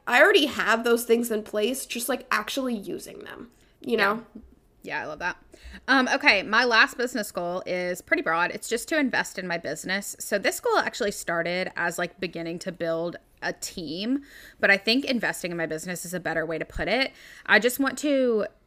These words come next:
Speaker 2: invest in my business in a smart way and make sure that what I'm doing is, like, impactful. So whether that is hiring on, I don't know, a virtual assistant or, like,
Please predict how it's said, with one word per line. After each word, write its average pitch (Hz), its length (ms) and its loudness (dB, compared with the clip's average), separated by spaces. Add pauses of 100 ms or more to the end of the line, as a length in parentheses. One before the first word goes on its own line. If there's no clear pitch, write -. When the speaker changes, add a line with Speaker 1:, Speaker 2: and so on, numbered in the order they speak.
(120)
Speaker 2:
invest 175 460 0
in 185 100 0
my 180 100 -2
business 170 380 -4
in 175 100 -2
a 160 80 -2
smart 165 360 -4
way 147 240 0
and 185 100 -4
make 170 160 -6
sure 190 160 -4
that 156 140 -2
what 165 160 -2
I'm 165 140 -4
doing 165 340 -4
is, 156 120 -6
like, 151 200 -4
impactful. 226 920 -4
So 196 140 0
whether 170 280 0
that 185 160 4
is - 420 2
hiring 175 640 -2
on, 175 500 -6 (600)
I - 60 -4
don't 160 80 -2
know, - 60 -2
a 143 40 -6
virtual - 320 0
assistant 311 560 0
or, 143 280 -2
like, 113 340 -4